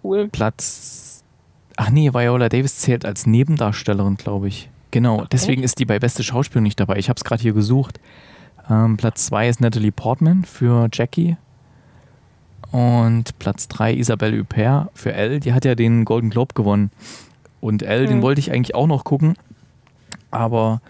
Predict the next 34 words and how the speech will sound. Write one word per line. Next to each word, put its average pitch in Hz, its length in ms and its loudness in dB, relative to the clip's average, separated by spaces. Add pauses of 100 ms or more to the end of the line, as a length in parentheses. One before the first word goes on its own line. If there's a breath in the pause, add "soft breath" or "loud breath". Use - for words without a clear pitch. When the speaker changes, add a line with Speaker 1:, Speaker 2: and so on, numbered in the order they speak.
(460 loud breath)
Speaker 2:
den - 80 2
gab's 110 240 -2
hier 131 140 0
in 107 80 -2
O 135 180 -2
V, 143 320 0
konnte 143 240 0
man 135 120 2
sich 151 140 -4
angucken 147 300 0
im 120 100 2
Kino. 151 440 4 (240)
Aber 117 140 2
da 110 80 4
war 127 120 0
er 120 60 -2
auf 107 80 -6
Französisch. 107 800 0
Also 104 180 -4
so 117 420 0
fit - 480 -6
bin 123 100 -2
ich 123 120 0
mit 135 120 -4
Französisch 120 480 0
auch 120 160 0
nicht. 131 240 2
Und 120 140 4
da 127 120 2
waren 127 140 4
keine 117 240 0
Untertitel 131 520 0
oder 117 180 2
so. 120 160 2